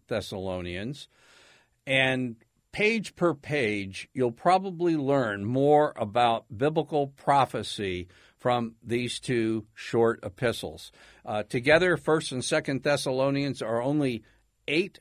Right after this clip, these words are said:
chapters, and I've made a list of things that you will learn about biblical prophecy just by studying these two epistles.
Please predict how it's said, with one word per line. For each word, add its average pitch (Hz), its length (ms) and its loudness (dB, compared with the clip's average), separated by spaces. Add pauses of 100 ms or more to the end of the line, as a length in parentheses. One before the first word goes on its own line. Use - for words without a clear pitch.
(100)
chapters, 139 720 0 (260)
and 123 100 -4
I've 190 200 0
made 175 240 4
a 117 80 2
list 165 560 0
of 117 120 0
things 110 520 -2
that 117 160 -4
you 135 160 2
will 160 180 2
learn 135 320 2
about 110 300 -2
biblical 131 380 0
prophecy 123 680 2
just 117 300 -6
by 113 180 0
studying 113 560 -2
these 107 260 -6
two 131 220 -2
epistles. 110 680 -6